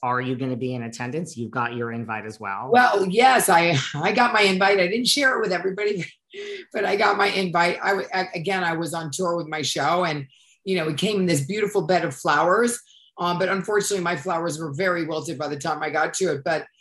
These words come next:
Speaker 2: um, but I did get an invite. I do adore Teresa. I'm so happy for her and Louis. And, um, and yes, I'm invited and, and plan on going.
Speaker 1: That's great. And there'll be other housewives there you can hang out with.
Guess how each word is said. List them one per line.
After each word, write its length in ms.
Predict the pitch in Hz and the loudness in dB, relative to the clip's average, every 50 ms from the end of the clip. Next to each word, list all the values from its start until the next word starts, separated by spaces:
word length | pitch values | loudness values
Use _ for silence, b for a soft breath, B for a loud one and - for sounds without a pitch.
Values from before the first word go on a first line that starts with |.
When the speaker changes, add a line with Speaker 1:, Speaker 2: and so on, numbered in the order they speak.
| b b b b b - | b b b b b -8
Speaker 2:
um, 400 | - 175 175 170 165 160 165 165 | -4 -2 -2 0 0 -2 -2 -2
but 100 | 165 185 | -4 -2
I 100 | 185 180 | -2 -2
did 240 | 180 175 226 233 185 | -2 -4 -6 -6 -4
get 140 | 226 214 202 | -4 -4 -2
an 40 | 196 | -4
invite. 560 | 196 202 202 175 185 175 180 180 175 180 175 - | -4 -6 -4 -2 -2 0 0 0 -2 -4 -4 -4
I 220 | 180 175 170 156 143 139 | -6 -6 -6 -8 -6 -4
do 240 | 190 196 196 190 185 | 0 0 2 2 0
adore 320 | 175 160 180 180 175 175 | 0 -2 -2 -4 -4 -6
Teresa. 460 | - - 165 160 160 156 127 - 165 156 | -6 -8 -8 -6 -6 -4 -2 -2 0 0
I'm 200 | 156 156 160 147 | 0 0 0 -2
so 280 | 139 - - 190 170 | -4 -4 -2 -2 0
happy 300 | 147 143 151 147 160 151 | 0 0 -2 -2 -4 -6
for 160 | 139 - 156 143 | -6 -6 -6 -4
her 160 | 156 151 147 | -2 -2 -2
and 140 | 143 143 147 | -2 0 -2
Louis. 540 | 156 165 170 170 165 165 165 165 - - | 0 0 0 -2 -2 -2 -2 -4 -4 -6
And, 340 | 151 156 147 147 143 135 131 | -8 -6 -6 -4 -4 -2 0
um, 360 | 151 143 139 139 135 131 131 b b b b b _ _ - | 2 2 2 2 0 -2 -6 b b b b b _ _ -6
and 160 | 160 175 175 170 | -4 -2 0 2
yes, 420 | 160 135 123 - - - - - - _ _ _ _ - | 0 0 0 -2 -6 -12 -14 -16 -20 _ _ _ _ -6
I'm 180 | 143 143 147 | -4 -4 -2
invited 460 | 151 147 143 151 156 160 151 151 143 | -2 0 2 2 4 2 2 -2 -2
and, 220 | 143 139 135 127 120 | 0 0 -2 -2 -2
and 340 | - 135 139 139 139 135 135 - _ _ _ _ _ - | -2 -2 -2 0 0 -2 -4 -6 _ _ _ _ _ -4
plan 200 | - 156 139 135 | -2 0 0 0
on 100 | 135 131 | 0 0
going. 360 | 123 117 110 107 120 139 131 _ _ _ _ _ _ _ _ _ _ _ - | 0 -2 -2 -4 -6 -10 -14 _ _ _ _ _ _ _ _ _ _ _ -12
Speaker 1:
That's 180 | 123 117 - - | -10 -10 -10 -6
great. 300 | - 147 143 135 123 120 | -4 -2 -2 -2 -2 -2
And 100 | 131 127 | -2 -2
there'll 100 | 127 117 | -2 -2
be 140 | 110 127 | -2 -2
other 220 | 131 131 117 117 113 | -2 -2 -4 -6 -6
housewives 600 | 113 - 151 160 160 160 - 151 143 143 139 - - | -6 -2 -2 -2 -2 -2 -4 -4 -4 -4 -6 -8 -8
there 240 | - 147 139 135 135 | -8 -6 -4 -4 -4
you 140 | 131 123 117 | -6 -6 -8
can 140 | 123 117 | -10 -12
hang 200 | 110 107 110 113 | -12 -10 -10 -6
out 260 | 123 135 156 151 147 139 | -4 -2 -2 -4 -4 -6
with. 400 | 139 143 143 139 139 120 123 | -6 -6 -4 -6 -6 -8 -12